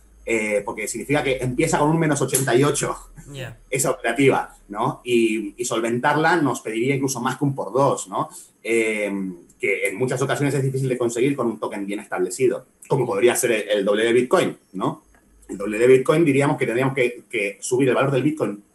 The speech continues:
Speaker 1: al doble para que esta operativa nos salga rentable. Y recordemos que estamos haciendo esto por dinero, ¿no? Que no, no estamos haciéndolo para simplemente coleccionar monedas, ¿no?
Speaker 2: Ya.
Speaker 1: Eh,
Speaker 2: Esto es debido
Speaker 1: entonces
Speaker 2: a la, a la congestión de la red de Ethereum.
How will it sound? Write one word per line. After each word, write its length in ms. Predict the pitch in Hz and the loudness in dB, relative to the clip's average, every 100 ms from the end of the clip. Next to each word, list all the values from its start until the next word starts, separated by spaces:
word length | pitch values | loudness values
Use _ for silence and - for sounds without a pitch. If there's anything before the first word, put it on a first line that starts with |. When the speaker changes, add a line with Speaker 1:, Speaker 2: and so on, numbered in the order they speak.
| - | -2
Speaker 1:
al 220 | 110 107 | 0 4
doble 320 | 147 185 202 | 6 8 6
para 200 | 202 - | 4 -2
que 80 | 143 | -2
esta 160 | 135 | 0
operativa 360 | 143 123 107 139 | 0 0 0 -2
nos 140 | 131 | -2
salga 220 | - 107 104 | -2 -4 -4
rentable. 400 | 87 90 73 - - - - | -6 -8 -8 -10 -20 -20 -16
Y 80 | 90 | -8
recordemos 400 | 92 90 85 104 | -6 -4 -4 -6
que 60 | - | -10
estamos 180 | 98 | -12
haciendo 240 | 90 90 80 | -10 -10 -10
esto 220 | 82 104 | -8 -8
por 160 | 98 78 | -6 -8
dinero, 300 | 78 107 82 | -8 -6 -4
¿no? 180 | 101 151 | -6 -6
Que 140 | - | -6
no, 180 | - 92 - - - | -6 -6 -10 -20 -16
no 80 | 110 | -8
estamos 300 | 113 113 113 | -4 -2 0
haciéndolo 640 | 107 - 117 107 92 - - _ _ _ | -2 -2 0 2 0 -4 -14 _ _ _
para 380 | - 101 98 - | -4 0 -2 -4
simplemente 520 | - 123 120 113 113 | -4 0 2 2 0
coleccionar 500 | 120 107 101 104 101 104 | 0 -2 -2 -2 -2 -2
monedas, 520 | 98 110 90 78 - | -4 -4 -4 -6 -10
¿no? 160 | - - | -12 -12
Speaker 2:
Ya. 100 | 123 - - - | -14 -14 -16 2
Speaker 1:
Eh, 220 | 123 120 | 6 6
Speaker 2:
Esto 100 | 117 | 4
es 200 | 117 113 | 2 2
debido 260 | 110 113 131 | 0 -2 -4
Speaker 1:
entonces 360 | 156 - - | -2 0 0
Speaker 2:
a 60 | 139 | -2
la, 80 | 131 | -6
a 40 | |
la 60 | 135 | -10
congestión 600 | 147 143 147 - 139 143 | -12 -12 -14 -12 -14 -12
de 100 | 151 | -10
la 100 | 143 | -8
red 180 | 135 135 | -10 -12
de 120 | 143 | -16
Ethereum. 460 | - 147 131 117 | -14 -14 -14 -16